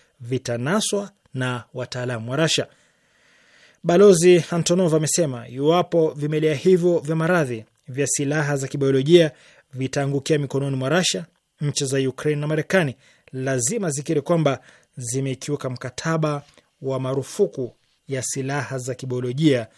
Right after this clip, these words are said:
na za sumu. Na baraza la mawaziri la Jumuiya ya Nchi za Kiarabu, Arab League, limeitaka mahakama ya kimataifa ya jinai ya I C C kuendeleza uchunguzi wake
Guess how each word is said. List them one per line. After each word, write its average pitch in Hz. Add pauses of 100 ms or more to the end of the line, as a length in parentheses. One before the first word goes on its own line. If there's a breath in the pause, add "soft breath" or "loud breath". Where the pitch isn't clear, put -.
(460 soft breath)
na 120 (160)
za 117
sumu. 113 (2500 soft breath)
Na 175
baraza 208
la 208
mawaziri 165
la 151
Jumuiya 160
ya 156
Nchi 147
za 143
Kiarabu, 147
Arab 139
League, 151 (540 soft breath)
limeitaka 139
mahakama 160
ya 151
kimataifa 151
ya 143
jinai 139
ya 120
I 131
C 139
C 131 (260)
kuendeleza 143
uchunguzi 135
wake 180